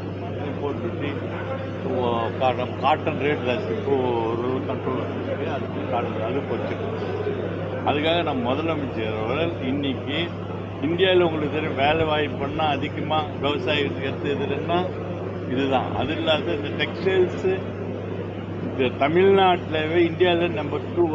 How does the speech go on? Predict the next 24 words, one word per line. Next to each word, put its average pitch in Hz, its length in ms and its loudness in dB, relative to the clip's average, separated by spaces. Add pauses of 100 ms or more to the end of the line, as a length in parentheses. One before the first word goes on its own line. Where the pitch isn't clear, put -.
ஆகுது, 127 260 -2 (380)
ரெண்டாவது 143 340 2
இடத்துல 127 340 0
நம்ம 110 220 -2
இருக்கோம். - 500 -2
அது 135 160 4
மட்டும் 190 340 2
இல்லாத 127 420 2 (1000)
ரெண்டாவது 190 460 6
இடம்னா 170 520 6
கூட 175 200 4 (500)
எந்த 170 240 4 (160)
பகுதின்னு 170 480 6
பார்த்தோம்னா 123 640 2 (920)
கோயம்புத்தூர், 156 800 4
திருப்பூர், 165 500 4 (140)
ஈரோடு, 170 380 6
இந்த 160 180 -2
பகுதி, 165 240 2
எங்க 165 160 2
பகுதியெல்லாம் 165 520 2
இவ்வளோ 160 220 0
கிடையாது. 147 340 2 (1900)
அந்த 160 180 2